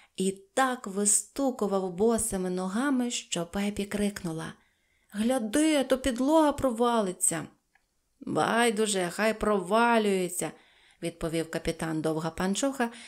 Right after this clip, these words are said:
і ще швидше закружляв по кухні. «Ти ж однаково будеш скоро негритянською принцесою, втіхою мого серця». Тоді Пепі пішла в танок з батьком.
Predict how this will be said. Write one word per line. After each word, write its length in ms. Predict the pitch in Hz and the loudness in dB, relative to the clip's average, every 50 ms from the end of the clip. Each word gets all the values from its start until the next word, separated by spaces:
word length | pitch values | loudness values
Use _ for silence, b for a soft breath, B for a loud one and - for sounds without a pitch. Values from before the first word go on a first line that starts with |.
| B B B B B | B B B B B
і 140 | 180 170 | -6 -4
ще 400 | 170 - - - - - 226 226 | -4 -4 -4 -4 -2 0 0 0
швидше 640 | 233 226 - - 190 190 226 262 269 262 - 233 214 | 0 -2 -4 -4 0 0 0 0 0 0 0 0 0
закружляв 720 | 202 196 196 196 196 180 165 156 160 175 175 175 180 175 - | 0 0 -2 -2 -6 -6 -6 -6 -4 -4 -2 -2 -4 -4 -4
по 120 | 180 180 | -6 -6
кухні. 560 | 175 - 165 156 151 151 - - 160 151 156 160 - _ _ _ _ _ | -4 -6 -8 -8 -8 -8 -12 -14 -14 -14 -14 -16 -20 _ _ _ _ _
«Ти 120 | _ 208 220 | _ -4 2
ж 120 | 214 233 | 6 6
однаково 420 | 233 233 269 277 254 - 220 220 208 | 6 6 6 2 2 4 2 2 2
будеш 320 | 202 214 196 196 180 - | 2 2 2 2 4 2
скоро 280 | - - 226 214 190 185 | 2 4 4 4 4 4
негритянською 800 | 180 180 180 180 - 226 233 226 233 202 180 165 - - 190 185 | 2 0 0 2 2 2 4 4 2 0 0 -2 -2 -2 -2 -2
принцесою, 760 | - - 214 226 226 - - 202 170 156 - - - - - - b b b b b b b | 0 0 0 2 2 4 4 2 2 0 -2 -4 -4 -6 -10 -12 b b b b b b b
втіхою 600 | - - - 226 220 202 180 - 175 175 190 190 | -6 -2 0 0 0 0 -2 0 0 2 2 4
мого 240 | 185 180 175 180 196 | 2 2 2 2 2
серця». 520 | - - 214 190 165 - - - - - - - _ _ _ _ _ _ _ _ _ _ _ _ _ _ _ _ _ _ _ _ _ _ _ _ _ | 2 2 2 2 0 -2 0 -2 -2 -2 -2 -12 _ _ _ _ _ _ _ _ _ _ _ _ _ _ _ _ _ _ _ _ _ _ _ _ _
Тоді 280 | - 190 208 294 392 | -6 -2 0 0 0
Пепі 380 | 415 415 233 214 240 247 - 247 | 0 0 -2 -2 -2 -2 -2 -4
пішла 300 | 262 196 185 - 190 185 | -2 -2 -2 -2 -2 -4
в 80 | 185 - | -4 -4
танок 340 | 185 175 175 180 185 185 | -4 -4 -2 -4 -4 -6
з 60 | 185 170 | -8 -8
батьком. 600 | 151 151 151 151 147 - - - 139 160 165 | -8 -8 -8 -8 -10 -12 -12 -12 -12 -12 -12